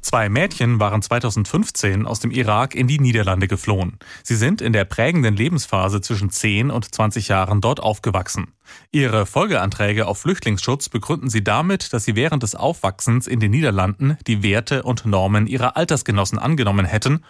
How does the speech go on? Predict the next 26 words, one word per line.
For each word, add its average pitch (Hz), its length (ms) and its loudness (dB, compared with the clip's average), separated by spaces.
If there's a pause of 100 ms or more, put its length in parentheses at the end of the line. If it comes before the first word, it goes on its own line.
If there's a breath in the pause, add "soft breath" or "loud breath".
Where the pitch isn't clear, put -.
vor - 200 -2
allem 180 280 2
was 123 100 -2
die 117 160 -2
Gleichberechtigung 104 880 -2
von 139 180 0
Männern 90 360 2
und 127 160 -2
Frauen 101 360 0
betrifft. - 460 -6 (480 loud breath)
Sich - 180 -2
mit 113 140 2
Jungs 147 280 0
treffen, 135 360 0
gemeinsam 101 440 2
Sport 113 340 0
machen, 101 300 2
studieren. 107 600 2 (260 loud breath)
Wenn 139 160 2
sie 147 160 0
in 127 60 2
den 123 140 0
Irak 127 500 0
zurückkehren 117 500 0
müssten, 107 480 0
wäre 101 340 2